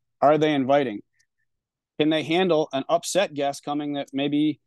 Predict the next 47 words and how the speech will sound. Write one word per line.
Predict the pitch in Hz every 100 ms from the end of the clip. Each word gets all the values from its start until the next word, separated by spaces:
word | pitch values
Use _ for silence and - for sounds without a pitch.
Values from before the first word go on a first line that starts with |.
| _
waited | - 165 190 165
a |
little | 135 135 131
bit | 135
longer | 131 135 139
than | 135
you | 139
told | 131 131 135
them | 135
if | 127
we | 131
have | 127
an | 127 123
hour | 127 131
wait | 120 127 135
and | 123
they | 123
waited | 127 131 131
an |
hour | 135 139
and | 131
a | 170
half? | 165 -
How | 156
do | 147
you, | 147
how | 143 143
do | 135
they | 123 -
handle | 131 120 110
that, | 107
right? | 104 127 147 _ _ _ _ _ _
Um, | 135 143 143
and | 147
then | 156
from | 160 156
a |
technicals | 131 151 - 151 147 135
perspective, | 147 - 143 135 139
we | 127 135
have, | 139 135 143
you |
know, | 131 127
through | 147
our | 143 135
reservation | 131 127 123 139 147
platform, | 131 127 117 135 135